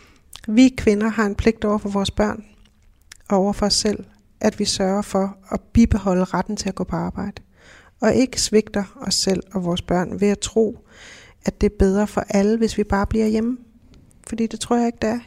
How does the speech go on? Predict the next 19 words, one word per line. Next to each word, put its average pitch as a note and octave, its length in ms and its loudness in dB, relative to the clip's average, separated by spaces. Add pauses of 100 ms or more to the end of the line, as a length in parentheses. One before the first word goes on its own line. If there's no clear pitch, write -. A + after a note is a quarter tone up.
Jeg A3+ 80 -4
tror, B3+ 180 2
vi A#3 100 -10
skal - 120 -4
ud A3 60 4
og A3 60 0
forandre A3 320 -2
samfundet, G3+ 560 -4
så - 120 -2
det G3 120 -6
bliver G3 160 -4
mere G#3 160 0
rummeligt A3 500 0
over G3+ 180 -2
for G3+ 140 -2
både G#3 200 0
kvinder G#3+ 300 -2
og G#3 80 -6
børn. G3 300 -2